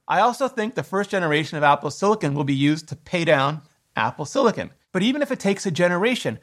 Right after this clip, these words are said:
I think it'd be great if Apple could use this transition to drive the price back down to that four ninety-nine base config. And if they could double down on the current iPad strategy,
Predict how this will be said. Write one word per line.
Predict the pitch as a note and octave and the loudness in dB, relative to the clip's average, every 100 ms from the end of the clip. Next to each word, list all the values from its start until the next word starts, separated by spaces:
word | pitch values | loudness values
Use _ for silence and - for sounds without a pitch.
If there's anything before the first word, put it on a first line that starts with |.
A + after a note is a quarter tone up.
| - | -4
I | - | -2
think | E3 C4+ | 0 -2
it'd | C#4 G#3 | -2 0
be | A3+ | -2
great | D#3+ F#3 A#3+ C#3 | 0 2 2 2
if | D#3+ | -2
Apple | E3 F3 G3 | -2 -2 -4
could | G3 | -4
use | C#3+ E3 A#3+ G3+ | -2 0 0 -2
this | G3+ | -6
transition | - G3+ G3 F3+ - C#3 | 0 2 2 0 -4 -6
to | - | -4
drive | C#3+ - E3+ G#3 G3+ | -6 -4 -2 -2 -2
the | |
price | F#3 F#3 F3 | -4 0 0
back | E3+ - G3 F#3+ C#3+ | -2 0 0 0 0
down | G#3 F#3 D#3+ | 0 2 -2
to | D3+ | -2
that | D#3+ - - | -2 -2 -4
four | E3+ F3+ | 2 4
ninety-nine | E3 D#3+ E3 G3 D3+ | 4 2 2 0 0
base | - F3+ E3 | 0 -2 -2
config. | D#3+ C#3+ A3 E3+ F#2+ - | -4 -2 0 0 0 -8
And | - F#3+ | -2 0
if | F#3 | 2
they | F#3+ | 0
could | F#3+ | 0
double | C#3 F#3 G#3+ | 2 0 0
down | G3 F3+ E3 | 0 0 0
on | D3+ | -2
the | C#3+ | -2
current | - D3+ D3+ - | 0 0 0 0
iPad | F#3+ A3 - D3+ C#3 | 0 0 0 0 0
strategy, | - C3 C3 A#2+ A#2 | 0 0 0 -2 -8